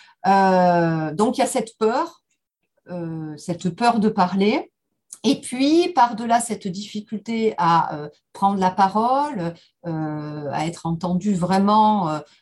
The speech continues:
euh, dans, euh, je dirais, euh, et d'être considéré comme légitime dans ce qui est dit, il y a les sujets aussi abordés, parce qu'en gros, euh,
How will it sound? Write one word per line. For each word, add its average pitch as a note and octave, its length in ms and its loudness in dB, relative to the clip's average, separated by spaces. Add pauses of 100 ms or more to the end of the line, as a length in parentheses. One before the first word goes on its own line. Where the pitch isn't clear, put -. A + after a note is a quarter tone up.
(160)
euh, D3 240 -12 (960)
dans, F#3 380 2
euh, D3+ 100 -6 (100)
je D#3+ 100 -12
dirais, F3+ 460 -2
euh, D3 140 -4 (220)
et D#3 80 -6
d'être F3 300 -4
considéré G4+ 800 -2
comme F#3+ 160 2
légitime F#3+ 560 -2
dans D#3+ 180 -2
ce D#3+ 100 -10
qui - 180 -6
est D3+ 40 -4
dit, C4 320 -2 (380)
il F3 80 0
y G#3+ 60 2
a G#3+ 60 4
les G#3+ 80 4
sujets A3 360 -2
aussi F#3+ 300 -2
abordés, G3 480 -4 (120)
parce - 180 -12
qu'en D#3+ 720 -6
gros, F#3+ 440 0
euh, D3 100 0